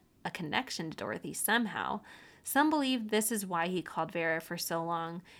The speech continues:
because maybe he thought Vera sounded like Dorothy, maybe they looked similar, maybe it was just his sick way of trying to be near someone who was deeply connected to Dorothy.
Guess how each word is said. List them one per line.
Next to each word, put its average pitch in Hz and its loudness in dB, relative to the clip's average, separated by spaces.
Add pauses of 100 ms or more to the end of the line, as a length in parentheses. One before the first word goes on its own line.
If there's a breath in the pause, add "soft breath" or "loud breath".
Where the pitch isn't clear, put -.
(120)
because 214 4
maybe 220 4
he 254 -2
thought 214 2
Vera 185 2
sounded 185 0
like 254 -4
Dorothy, 277 -2 (320 loud breath)
maybe 196 6
they 165 2
looked 160 -2
similar, 277 2 (360 loud breath)
maybe 254 4
it 233 2
was 214 4
just 214 4
his 190 2
sick - 2
way 175 2
of 175 -2
trying 170 -2
to 170 -2
be 165 -6
near 170 -2
someone 220 2
who 196 0
was 170 0
deeply 175 -2
connected 170 -4
to 214 -6
Dorothy. 233 -2